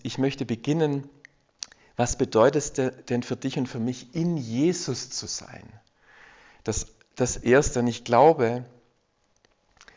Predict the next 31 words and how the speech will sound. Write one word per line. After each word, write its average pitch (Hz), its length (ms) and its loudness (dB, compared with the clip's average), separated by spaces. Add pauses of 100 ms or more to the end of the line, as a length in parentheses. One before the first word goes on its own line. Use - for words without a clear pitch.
(680)
das 120 180 -6
ist 127 180 -10
das 113 160 -6
Spannende, 120 480 -4
Jesus, 113 640 -6
in 131 200 -4
Jesus 131 460 -6
sein 135 440 -2
heißt 113 420 -4
auch, 151 440 0 (520)
dass - 260 -6
ich - 300 -14 (180)
in 175 260 0
ihm 156 200 -2
so 147 180 -6
sein 104 320 -2
kann, 131 260 -6
wie 107 80 -4
ich - 220 -10
bin. 113 320 0 (600)
Er 131 100 -2
nimmt 160 260 2
mich 175 240 0
mit 151 220 -2
Haut 151 220 6
und 160 200 2
Haaren, 156 380 2
mit 156 280 -4
dieser 143 320 -6
Unvollkommenheit, 165 960 -2
Fehlerhaftigkeit 143 1120 -2